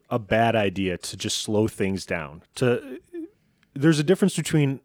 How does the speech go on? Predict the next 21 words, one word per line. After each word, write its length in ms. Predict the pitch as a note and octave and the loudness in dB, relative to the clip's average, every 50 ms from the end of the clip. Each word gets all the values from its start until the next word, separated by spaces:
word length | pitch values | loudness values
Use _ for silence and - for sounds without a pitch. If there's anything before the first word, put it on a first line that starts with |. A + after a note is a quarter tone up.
| _ | _
something 340 | - - D3+ C#3+ B2+ D3 C3 | -4 -2 -2 0 0 0 0
that's 160 | A2+ G2+ - - | -2 -2 -4 -2
urgent 400 | - G#2+ A#2+ B2+ D3 F#3 G3+ - - _ _ - | 0 2 2 4 4 4 2 2 -2 _ _ -4
and 120 | A#2 - | -2 0
something 240 | - C#3 C#3 D3 C#3 | 2 2 4 4 4
that's 220 | D3+ C#3+ - - | 4 2 2 2
an 60 | C3+ | 0
emergency. 680 | A#2 G#2 G#2 A2+ C3 B2+ F3+ G3 G3 - A3 A3+ A#3+ - - - - - - - - - | 0 0 2 2 2 2 2 0 0 0 -4 -6 -6 -10 -18 -20 -20 -20 -20 -20 -12 -2
And 140 | - C#3 C#3 | 0 4 4
I 60 | C#3+ | 4
think 200 | C#3 - E3 D#3+ | 4 4 4 4
that 120 | - D3 B2+ | 4 2 2
frequently 500 | - - D3+ C#3 - D3 C#3+ C#3 C3+ B2+ | 2 2 0 2 2 2 4 4 4 4
w-, 540 | B2+ B2+ C#3 - D#4+ D4 B2+ - - C#3+ - _ _ _ _ _ _ _ _ _ _ _ _ _ _ _ _ _ _ _ _ _ _ | 4 2 -2 -4 -8 -8 -10 -10 -10 -14 -18 _ _ _ _ _ _ _ _ _ _ _ _ _ _ _ _ _ _ _ _ _ _
in, 560 | - C#3 B2+ B2+ A#2+ A2+ A2+ A2+ A2 A2+ B2+ - _ _ _ _ _ _ _ _ _ _ _ _ _ - | 0 0 2 2 0 0 -2 -2 -4 -6 -8 -10 _ _ _ _ _ _ _ _ _ _ _ _ _ -6
in 140 | C#3 C3 | -6 -2
professional 500 | B2+ C#3 C3 - C3+ A#2 A2+ - A#2+ G#2+ | 0 0 2 2 2 2 2 0 -4 -6
settings, 400 | G2 - A#2+ A2 G#2+ G#2 G2+ - - | -4 -2 -2 -2 -2 -2 -4 -6 -6
we 140 | A2 G#2 F#2+ | -6 -6 -6
confuse 520 | - - - F#2+ - - F#2+ F2 E2+ - | -8 -8 -8 -8 -6 -6 -8 -8 -8 -10
those. 380 | - G1+ G1+ G1+ - - - | -12 -14 -14 -14 -14 -14 -14